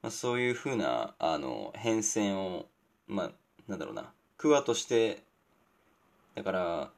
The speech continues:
今の形のクワっていう原型ができたのは大体、その、まあ、奈良時代から平安時代にかけてみたいなんですよね。で、まあ、ちょっとその、だから、奈良時代、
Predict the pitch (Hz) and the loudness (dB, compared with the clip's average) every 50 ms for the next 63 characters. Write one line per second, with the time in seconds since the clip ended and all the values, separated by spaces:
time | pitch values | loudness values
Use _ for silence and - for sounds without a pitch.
0 | _ _ - 139 139 131 117 101 101 101 95 98 101 113 107 101 - - 101 71 | _ _ -2 2 2 2 2 2 0 -2 -4 -4 -2 -2 -2 -2 0 0 2 2
1 | - - - - _ _ _ _ _ _ - - - - 87 95 101 98 98 104 | 2 0 -2 -8 _ _ _ _ _ _ -8 -8 -6 -4 -4 -4 -4 -2 0 0
2 | 101 104 101 - - - 50 57 58 - - - 53 50 - - - _ - - | 2 0 0 -4 -8 -10 -8 -8 -8 -8 -8 -8 -8 -10 -12 -14 -20 _ -18 -14
3 | - - 57 - - - _ _ _ _ _ _ - 104 101 98 98 101 104 104 | -12 -12 -12 -12 -14 -16 _ _ _ _ _ _ -4 -2 2 4 6 8 8 6
4 | 101 104 104 90 73 - - - - - 98 85 82 117 - - - 58 - - | 6 4 2 0 0 -2 -4 -6 -8 -8 -8 -8 -6 -6 -6 -8 -8 -10 -10 -12
5 | - - - - - - 104 104 - - - - - - - - - 101 104 110 | -14 -16 -18 -16 -16 -16 -14 -14 -16 -16 -18 -18 -20 -20 -18 -14 -14 -14 -14 -14
6 | - _ _ _ _ _ _ _ _ _ _ _ _ _ _ _ _ _ _ _ | -16 _ _ _ _ _ _ _ _ _ _ _ _ _ _ _ _ _ _ _
7 | _ _ _ _ _ _ _ _ - - - - - - - - - _ _ - | _ _ _ _ _ _ _ _ -20 -20 -20 -20 -20 -20 -20 -20 -20 _ _ 0
8 | 120 117 113 131 151 - 107 - 117 113 113 113 113 113 113 110 107 - - - | 2 2 2 2 0 -2 -4 -2 -2 0 0 2 2 2 2 0 0 -4 -8 -16
9 | _ _ _ _ _ _ _ _ _ _ _ - 107 98 95 92 90 87 85 80 | _ _ _ _ _ _ _ _ _ _ _ -6 -4 -2 0 0 0 0 0 -2
10 | - - 113 123 139 160 165 165 208 196 151 120 104 - - | -2 -2 0 0 0 0 -2 0 0 2 2 2 2 0 -4